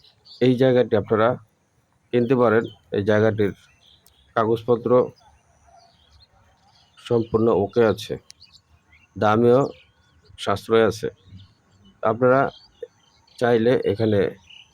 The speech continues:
ইনভেস্ট করে রাখতে পারেন। পরবর্তীতে ভালো পজিশন হলে বিক্রি করতে পারেন, বাড়ি করতে পারেন, সব কিছু করতে পারেন।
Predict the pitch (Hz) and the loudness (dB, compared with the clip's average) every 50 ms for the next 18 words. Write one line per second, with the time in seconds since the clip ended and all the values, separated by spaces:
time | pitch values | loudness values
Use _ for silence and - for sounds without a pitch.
0 | - - - - - _ _ - _ _ _ _ - - 123 123 117 110 101 - | -20 -20 -20 -20 -20 _ _ -20 _ _ _ _ -4 -2 0 2 2 0 0 0
1 | - 107 104 110 107 - - 107 92 98 98 113 113 113 107 - - - - _ | -2 -2 0 0 -2 -2 -4 -4 -2 0 0 0 -2 -2 -6 -18 -20 -20 -20 _
2 | _ _ _ _ _ _ - _ - - - - - - 117 117 117 110 113 107 | _ _ _ _ _ _ -20 _ -20 -20 -20 -14 -4 -2 0 0 2 2 0 0
3 | 98 113 107 95 107 101 - - - - _ _ _ _ _ _ _ _ - - | 0 -2 -4 -2 -2 -2 -4 -4 -8 -20 _ _ _ _ _ _ _ _ -20 -20
4 | _ - - - _ _ _ _ _ _ - _ _ _ _ _ - - 104 104 | _ -20 -20 -20 _ _ _ _ _ _ -20 _ _ _ _ _ -12 -6 -2 0
5 | 107 113 113 104 113 117 110 113 104 101 107 98 95 73 78 95 104 104 110 127 | 0 0 0 0 -2 -2 0 0 0 0 0 -2 -2 -2 -2 -2 -2 0 0 0
6 | - - - _ _ - - - - - - - _ - - 113 107 113 120 107 | -2 -2 -8 _ _ -20 -20 -20 -20 -20 -20 -20 _ -6 -6 -4 -2 0 0 0
7 | 113 107 92 104 92 98 98 98 101 95 92 101 104 104 107 104 107 104 92 95 | 0 0 0 0 -2 0 2 0 0 0 0 0 0 0 2 0 0 -2 -2 -4
8 | 90 98 95 107 123 - - _ _ _ _ _ _ _ _ - - - - - | -4 -2 0 -2 -2 -4 -8 _ _ _ _ _ _ _ _ -20 -20 -20 -10 -8
9 | 101 92 - - 98 - 104 92 98 95 90 - 90 92 92 71 - | -8 -8 -8 -10 -8 -6 -4 -2 -2 -2 -2 -4 -4 -2 -2 -2 -4